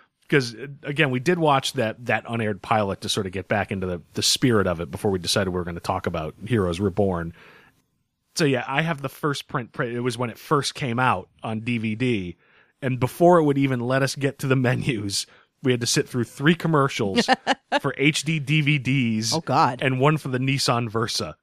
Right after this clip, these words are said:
Speaker 2: Ugh.
Speaker 1: It, it was like cracking open a can of pure uncut two thousand six. It was, uh, oh, I remember when people had hope <laughs> for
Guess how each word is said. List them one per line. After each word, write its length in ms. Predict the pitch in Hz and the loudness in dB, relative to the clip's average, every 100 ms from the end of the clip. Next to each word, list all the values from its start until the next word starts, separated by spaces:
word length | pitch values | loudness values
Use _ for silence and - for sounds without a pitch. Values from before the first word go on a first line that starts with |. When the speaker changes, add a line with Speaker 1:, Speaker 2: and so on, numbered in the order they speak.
| _ _ | _ _
Speaker 2:
Ugh. 180 | 269 269 - _ | 2 2 -2 _
Speaker 1:
It, 180 | 175 147 | -4 0
it 40 | 151 | 2
was 160 | 139 | 2
like 160 | 135 117 | 0 -4
cracking 380 | - 160 180 143 | -2 -2 0 0
open 240 | 139 123 | 0 -2
a 40 | |
can 480 | - - - 131 131 | -6 -10 -6 -2 -2
of 160 | 110 - | -2 -8
pure 320 | - 135 139 - | -4 0 0 -2
uncut 500 | 120 113 - 113 - | -8 -4 -4 -4 -6
two 140 | - | -8
thousand 440 | 123 113 110 101 90 | 0 2 2 -2 -6
six. 540 | - - 85 - - | -4 -2 -4 -2 0
It 80 | 117 | 0
was, 160 | 113 160 | -4 -4
uh, 100 | 127 | -2
oh, 420 | 160 151 147 127 | -2 0 2 2
I 100 | 143 | 0
remember 420 | 151 135 117 117 | 0 -2 -2 -4
when 220 | 113 104 95 _ _ _ _ _ | -4 -4 -8 _ _ _ _ _
people 220 | 160 139 | -4 -2
had 180 | 127 131 | -2 -4
hope 360 | - 180 135 - | 2 4 2 -4
<laughs> 20 | |
for 280 | - - | -10 -10